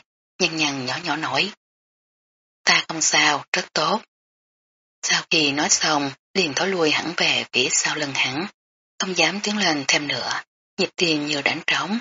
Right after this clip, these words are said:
nghĩ tới ân cần vừa rồi của hắn. Thường Hy cảm thấy ngọt ngào trong lòng. Thì ra là nàng rất thích Tiêu Văn Tráng quan tâm nàng như vậy. Rất để ý xem Tiêu Văn Tráng có hay không để ý đến nàng.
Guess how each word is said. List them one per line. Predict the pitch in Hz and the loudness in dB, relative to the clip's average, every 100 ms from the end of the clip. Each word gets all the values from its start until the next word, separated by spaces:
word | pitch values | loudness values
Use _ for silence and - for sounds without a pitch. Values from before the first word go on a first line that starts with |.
| - _ _ - | -6 _ _ 0
nghĩ | 151 | 0
tới | - 143 180 | 2 0 0
ân | 202 185 | 0 0
cần | 175 143 131 | 0 0 -2
vừa | 147 131 - | -2 -2 -2
rồi | 131 - | -2 -2
của | |
hắn. | - - 123 170 - _ _ _ _ - | -2 -2 -4 -8 -12 _ _ _ _ -6
Thường | 143 135 | -4 -2
Hy | 143 135 123 | 0 0 0
cảm | 117 156 | -2 0
thấy | 180 | 0
ngọt | 240 208 - | 2 0 -2
ngào | 165 - - | -2 -2 -2
trong | 160 | -4
lòng. | 156 147 123 - _ _ _ _ - | -2 -2 -4 -8 _ _ _ _ -4
Thì | 170 143 | -2 0
ra | 156 151 147 - - | 2 2 0 -2 -2
là | |
nàng | 160 151 131 | 0 0 -2
rất | 120 - | -2 -2
thích | 214 220 202 | -2 -2 -2
Tiêu | 170 - | -2 -2
Văn | 156 - | -4 -2
Tráng | 147 196 - | -2 -2 0
quan | 170 151 147 | 0 0 0
tâm | 156 147 | -2 0
nàng | 147 135 | 0 -2
như | 147 | -6
vậy. | - 143 - - _ _ _ _ - | -2 -2 -2 -8 _ _ _ _ 0
Rất | 185 233 | 2 2
để | - | 0
ý | 151 | 2
xem | 156 - 151 143 139 _ | 2 2 0 0 -2 _
Tiêu | - 190 | -4 -2
Văn | 180 - | -2 0
Tráng | 170 214 | 0 -2
có | 240 | -2
hay | 233 170 | -2 -2
không | - 160 147 143 | -2 -2 -2 -2
để | 135 - - | -2 -2 -4
ý | 156 | -4
đến | 170 190 | -4 -2
nàng. | 170 165 | 0 0